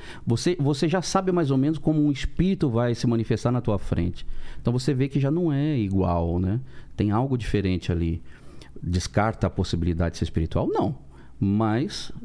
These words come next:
tem grande chance de não, de, de não ser. Então você vai... é, né, dando a sua, as ordens e, e vendo o que que acontece. Você tem que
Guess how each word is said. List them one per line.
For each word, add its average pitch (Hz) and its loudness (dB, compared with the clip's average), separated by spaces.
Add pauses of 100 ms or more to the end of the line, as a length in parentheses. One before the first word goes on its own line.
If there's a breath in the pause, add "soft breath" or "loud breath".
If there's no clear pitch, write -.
tem 127 2
grande 143 0
chance 156 0
de 175 0
não, 208 0
de, 104 -2
de 104 2
não 165 0
ser. 156 0
Então 104 2
você 139 0
vai... 143 2 (840 loud breath)
é, - 0 (1300)
né, 101 2 (360)
dando 92 2 (460)
a 87 0
sua, 98 0
as 85 2
ordens 156 2
e, - -6
e 277 0
vendo 226 0
o 269 0
que 196 -2
que 220 0
acontece. 202 0
Você 131 0
tem 156 2
que 202 -4